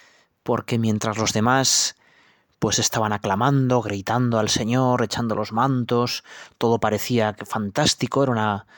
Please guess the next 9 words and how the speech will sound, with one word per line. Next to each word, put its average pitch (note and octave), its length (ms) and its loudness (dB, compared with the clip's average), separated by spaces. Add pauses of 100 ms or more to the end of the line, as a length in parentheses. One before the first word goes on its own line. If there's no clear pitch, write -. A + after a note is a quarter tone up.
(220)
ar-, G#2+ 400 -2
explosión C3 600 2
de A#2+ 120 2
triunfo C#3 840 2 (220)
y B2 80 -8
de A2+ 80 -4
victoria, D3+ 580 0 (720)
el B2 220 0
burrito E3+ 680 2